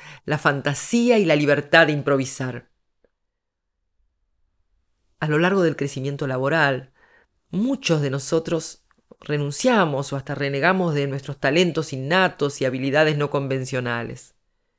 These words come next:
Luego no entendemos por qué nos falta energía, pasión o recursos. Los jefes en general buscan incentivarnos con estímulos, premios y castigos,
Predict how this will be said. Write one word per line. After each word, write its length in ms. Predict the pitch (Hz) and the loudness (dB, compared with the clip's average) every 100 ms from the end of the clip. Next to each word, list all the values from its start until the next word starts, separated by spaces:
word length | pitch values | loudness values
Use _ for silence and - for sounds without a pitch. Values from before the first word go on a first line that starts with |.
| _ _ - _ | _ _ -20 _
Luego 220 | 269 277 | 8 10
no 80 | 254 | 10
entendemos 680 | 226 220 220 269 240 - - _ - - _ _ - - - | 8 6 6 4 4 2 -6 _ -20 -20 _ _ -20 -20 -2
por 220 | 202 202 | -2 2
qué 540 | 269 285 214 127 85 - | 2 6 6 4 -2 -10
nos 240 | - 160 170 | -8 -6 0
falta 260 | 220 208 | 2 4
energía, 720 | 185 156 147 262 262 208 160 | 4 2 0 2 4 6 6
pasión 540 | - 147 - 240 226 175 | 4 -2 4 8 8 6
o 60 | |
recursos. 880 | 170 156 - 240 165 143 135 131 - _ _ _ _ _ _ _ _ _ _ _ | 2 0 4 4 4 2 0 -2 -8 _ _ _ _ _ _ _ _ _ _ _
Los 180 | 139 139 | -6 2
jefes 380 | 185 190 165 | 2 4 0
en 80 | 127 | -2
general 540 | 131 131 151 185 156 - | -4 0 4 4 2 -8
buscan 460 | - 139 151 - 139 | -10 -6 -4 -2 -2
incentivarnos 1080 | 127 123 123 117 123 165 190 165 147 139 139 | -4 -6 -6 -4 4 6 8 6 2 0 0
con 160 | 131 | -4
estímulos, 600 | 120 - 160 175 151 131 | -6 -2 0 2 2 0
premios 440 | - 151 170 151 139 | 2 4 4 0 -2
y 40 | |
castigos, 640 | - 127 196 208 180 - | -4 -4 2 6 6 6